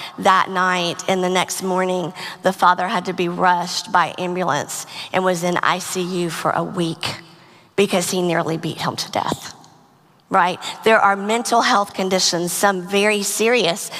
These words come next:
that we have to pay attention to. So, can we control our thoughts and mental functioning outside of mental illness? Yes. Yes, we can. And yes, we should.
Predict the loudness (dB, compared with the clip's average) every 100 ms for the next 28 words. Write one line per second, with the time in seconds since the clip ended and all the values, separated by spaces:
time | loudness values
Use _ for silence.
0 | -10 0 2 2 0 2 0 0 -6 -4
1 | 0 2 0 -2 -2 -4 -6 -6 -4 -4
2 | -8 -16 -20 -20 -18 -16 -16 -16 -20 _
3 | -20 -20 -20 -20 -18 -12 -8 -6 0 4
4 | 4 4 -2 -10 -2 2 2 2 -2 -2
5 | -2 2 4 6 4 4 6 6 4 -2
6 | -4 0 0 0 -2 0 -2 -2 -4 -2
7 | -4 -6 -12 -16 -18 -20 -6 2 2 2
8 | 4 4 2 -2 2 4 4 2 2 -2
9 | -2 -8 -14 -10 0 0 0 -4 -12 -18
10 | -20 -20 -20 -12 -2 0 0 -4 -4 -2
11 | -4 -6 -10 -18 -12 -2 0 2 0 -2
12 | -4 -2 0 -2 -4